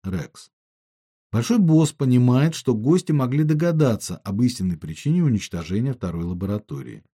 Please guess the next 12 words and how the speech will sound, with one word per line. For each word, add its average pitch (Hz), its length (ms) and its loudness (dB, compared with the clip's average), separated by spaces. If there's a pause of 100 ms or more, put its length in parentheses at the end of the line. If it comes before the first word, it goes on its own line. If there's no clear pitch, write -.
Эксперимент 151 520 0
окончен, 107 640 -2 (160)
необходимые 131 540 0
данные 117 460 0
получены 127 600 0
и 95 140 -10
препарат 87 720 -6
почти 87 420 -10
готов. 78 440 -10 (500)
Если 113 280 0
это 98 220 -4
Кашин, 170 580 -6